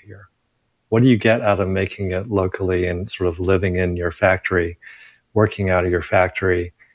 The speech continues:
as designers, as the leader of the business, that you don't get when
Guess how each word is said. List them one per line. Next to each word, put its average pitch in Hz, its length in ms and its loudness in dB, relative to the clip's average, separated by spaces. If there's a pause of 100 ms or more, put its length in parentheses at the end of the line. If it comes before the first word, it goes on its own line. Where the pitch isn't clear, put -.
(400)
as 92 380 -4 (120)
designers, 90 720 0
as 90 640 -2
the 104 100 2
leader 92 380 4
of 85 160 0
the 87 80 -8
business, 87 560 -4 (720)
that 104 240 2
you 98 140 0
don't 104 320 0
get 101 320 2
when 95 640 -2